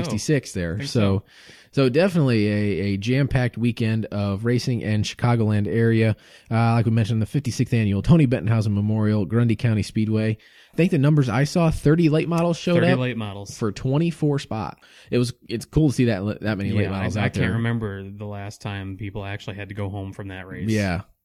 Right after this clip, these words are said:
Speaker 1: I'm not sure. I mean, you've been there a little bit more than I have this year. I'm not sure how many late models they average.
Speaker 2: That, that was definitely above average. There, there, they were somewhere in the, uh, early twenties usually.
Speaker 1: Mm-hmm. I, I,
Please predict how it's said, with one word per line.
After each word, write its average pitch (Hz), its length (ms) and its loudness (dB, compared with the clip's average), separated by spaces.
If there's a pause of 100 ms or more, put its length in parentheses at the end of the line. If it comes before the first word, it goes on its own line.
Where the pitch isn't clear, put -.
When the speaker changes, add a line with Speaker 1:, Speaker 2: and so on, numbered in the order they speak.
(260)
Speaker 1:
I'm 117 220 -2
not 170 240 0 (180)
sure. 147 560 4
I 117 60 -2
mean, 117 160 0
you've 120 260 4
been 123 140 2
there 117 120 0
a 113 40 0
little 110 140 0
bit 104 100 -4
more 110 140 0
than 104 100 0
I 107 120 0
have 101 120 -2
this 104 160 -2
year. 101 140 -2
I'm 101 100 -4
not 90 100 -8
sure 107 140 -4
how 107 80 -2
many 98 160 -2
late 92 160 -2
models 90 260 -4
they 87 160 -4
average. 98 500 -4
Speaker 2:
That, 147 40 -20
that 143 100 -4
was 147 120 -2
definitely 165 340 -4
above 117 260 -4
average. 92 460 -10
There, 101 240 -10
there, 104 160 -12 (180)
they 139 220 -6
were 143 440 -6 (420)
somewhere 123 420 -8
in 104 160 -8
the, 98 240 -10
uh, 95 160 -12
early 101 320 -8
twenties 98 540 -12
usually. 98 480 -12
Speaker 1:
Mm-hmm. - 880 -2
I, 113 380 0
I, 104 60 -2